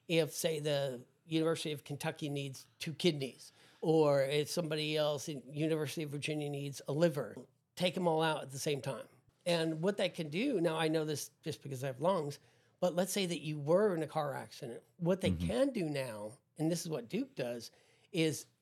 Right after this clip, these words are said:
Speaker 1: they basically put your lungs on their own separate life support.
Speaker 2: Wow.
Speaker 1: And by leaving it on there, it increases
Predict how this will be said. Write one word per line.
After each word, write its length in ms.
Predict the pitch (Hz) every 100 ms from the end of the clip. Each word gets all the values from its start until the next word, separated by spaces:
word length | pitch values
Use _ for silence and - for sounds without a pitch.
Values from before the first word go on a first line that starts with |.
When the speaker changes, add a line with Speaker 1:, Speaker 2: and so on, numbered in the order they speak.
| -
Speaker 1:
they 160 | 165
basically 440 | 156 202 269 - 262
put 200 | - 240
your 160 | 165
lungs 320 | 165 170 180 165
on 120 | 147
their 180 | 139 143
own 240 | 180 190
separate 480 | 190 156 139 160 -
life 280 | 147 151 147
support. 360 | - - 139 - _ _
Speaker 2:
Wow. 280 | - - -
Speaker 1:
And 240 | 170 170 151
by 160 | 156
leaving 500 | 147 151 214 254 254
it 160 | 214 190
on 340 | 147 175 214 196
there, 360 | 139 135 127 - -
it 160 | 160
increases 800 | 170 160 - 180 175 - 160 143